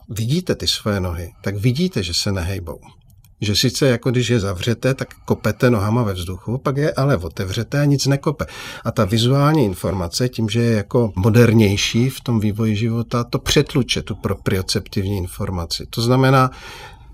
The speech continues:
když pan Zdeněk spal, tak mozek cvičil.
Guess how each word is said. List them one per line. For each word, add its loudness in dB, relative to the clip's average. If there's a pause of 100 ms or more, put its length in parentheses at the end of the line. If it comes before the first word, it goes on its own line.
(300)
když -2
pan 4
Zdeněk 4
spal, 0 (360)
tak -10
mozek 0
cvičil. -4